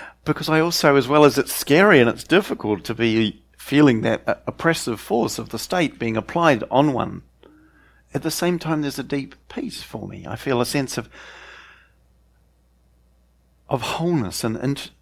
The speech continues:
integrated, um, sort of, uh, auth-, uh, what the word would be. It's like, at some level, to say no to what calls me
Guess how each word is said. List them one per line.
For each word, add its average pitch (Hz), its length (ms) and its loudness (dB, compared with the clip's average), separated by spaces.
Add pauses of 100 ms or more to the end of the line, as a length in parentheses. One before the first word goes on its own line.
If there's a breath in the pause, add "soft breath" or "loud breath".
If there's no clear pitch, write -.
(120)
integrated, 117 1000 0 (300)
um, 107 500 -2 (400)
sort 107 240 -10
of, 104 300 -10
uh, 110 300 2 (760)
auth-, 131 260 -2 (260)
uh, 104 180 -8
what - 200 -16
the - 80 -8
word 110 240 -4
would 110 180 -8
be. 120 320 2 (520 loud breath)
It's - 240 -2
like, 147 340 4 (1000 soft breath)
at 147 160 -6
some 151 460 0
level, 131 360 0
to 120 140 -10
say 127 380 0
no 123 360 2
to 113 180 -6
what 110 240 -8
calls 120 420 -2
me 104 240 -8